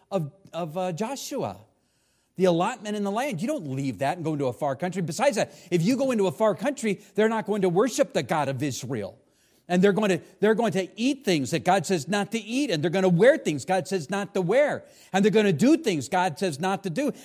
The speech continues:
And they're gonna worship false gods and goddesses. You did not go off into a far country. It was spiritual shipwreck to do that.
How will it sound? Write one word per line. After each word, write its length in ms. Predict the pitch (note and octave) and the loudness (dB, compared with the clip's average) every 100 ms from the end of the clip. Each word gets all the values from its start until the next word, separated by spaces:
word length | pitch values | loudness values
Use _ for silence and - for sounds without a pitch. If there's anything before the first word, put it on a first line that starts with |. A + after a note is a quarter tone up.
| - | -2
And 100 | G3+ | 2
they're 100 | F#3+ | 4
gonna 140 | G3+ | 4
worship 480 | F3 A#3+ D4+ A3+ - | 4 4 4 0 2
false 280 | G#3 F#3+ - | 2 2 0
gods 320 | G#3+ G#3 D#3 | -2 0 0
and 100 | F3 | 2
goddesses. 500 | F#3 C#4+ C4 D#3+ A#2+ | 2 2 -2 -4 -2
You 80 | F#3 | 2
did 180 | F3 D#3+ | 2 0
not 240 | G#3+ D#3+ | -4 0
go 180 | G3+ G#3 | 2 4
off 420 | C#4+ - - - A3+ | 2 0 -10 -6 0
into 260 | A#3+ G#3+ | 2 4
a 60 | F#3+ | 2
far 260 | G#3 A3 | 2 0
country. 640 | - - F4+ - F#3+ B2+ F3 | 0 2 2 0 -6 -2 0
It 80 | |
was 180 | A3 F#3 - - | 0 -2 -6 -10
spiritual 520 | - - C4 A#3+ B3 A#3 | -6 0 2 2 2 -2
shipwreck 580 | - F4 F4 F#3 F3 A3 | 0 -2 0 0 -2 -2
to 80 | |
do 260 | F#3 E4 F#4 | 0 4 2
that. 500 | A3+ A#2+ F2+ - _ | 2 -4 -6 -20 _